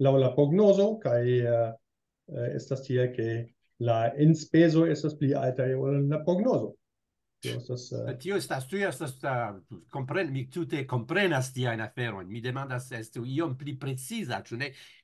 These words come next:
Speaker 2: Kvindek mil eŭroj ne estas, ke ni trovis du eŭrojn tie ĉi kaj tri eŭrojn tie. Devas esti kelkajn gravajn, eh, lokojn, eh,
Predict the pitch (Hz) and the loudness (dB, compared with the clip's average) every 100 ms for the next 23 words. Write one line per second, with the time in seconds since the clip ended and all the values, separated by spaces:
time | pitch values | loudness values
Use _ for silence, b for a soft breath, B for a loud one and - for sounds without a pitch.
0 | - 135 196 165 180 - 190 180 151 170 | -6 -2 -2 0 -2 -2 -2 0 2 2
1 | 196 147 120 131 180 131 165 160 - 131 | 2 0 -2 0 -2 -2 -6 -6 -4 -2
2 | 117 135 131 131 156 160 131 - 113 160 | -2 -2 -4 -4 -4 -2 -4 -6 0 0
3 | 143 180 151 147 127 131 123 127 156 151 | 0 -2 -2 -4 -4 -4 -4 -4 -6 -8
4 | 143 113 107 147 143 143 147 143 131 131 | -6 -8 -8 -8 -6 -6 -6 -6 -8 -8
5 | 202 156 b b 135 165 170 170 151 - | -10 -10 b b -6 -4 -2 -4 -8 -10
6 | 131 165 160 143 127 127 160 170 147 139 | -8 -8 -4 -6 -2 2 4 2 0 -4
7 | 127 110 _ b b _ - - 127 113 | -6 -8 _ b b _ -14 -8 -6 -6
8 | 113 113 117 151 202 - 123 113 113 117 | -8 -8 -4 -2 -2 -2 -2 -2 -4 -6
9 | 107 107 | -6 -6